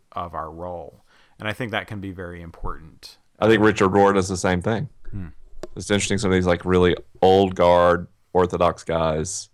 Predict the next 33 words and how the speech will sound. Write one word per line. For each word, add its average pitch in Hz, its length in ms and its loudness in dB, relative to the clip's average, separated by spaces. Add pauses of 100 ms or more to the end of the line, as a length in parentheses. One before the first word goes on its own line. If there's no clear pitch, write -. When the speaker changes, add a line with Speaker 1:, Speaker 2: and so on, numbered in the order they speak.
(300)
Speaker 1:
Right. 90 260 -18 (280)
Speaker 2:
have 85 140 -6
some 90 160 -4
of 78 60 -4
the 82 60 -4
freshest - 540 -4
thinking. - 500 -6 (120)
<laughs> - 160 0 (280)
Speaker 1:
Yeah, 117 200 2 (220)
yeah. 131 180 -2 (260)
<laughs> - 140 -4 (1800)
Speaker 2:
You 117 100 2
know, 120 40 6
like, 117 140 4
a 113 40 6
lot 113 260 4
of, - 100 2
a 101 40 6
lot 110 200 4
of 107 60 0
the 104 60 2
young, 101 240 0 (220)
younger 98 300 -2
guys, 90 260 0
we 90 80 -6
put, 87 220 -8
like, 87 260 -4
rock 87 260 -2
and 90 120 -8
roll 85 160 -2
clothes 85 640 0
Speaker 1:
Right. 82 220 0
Speaker 2:
on 80 300 -2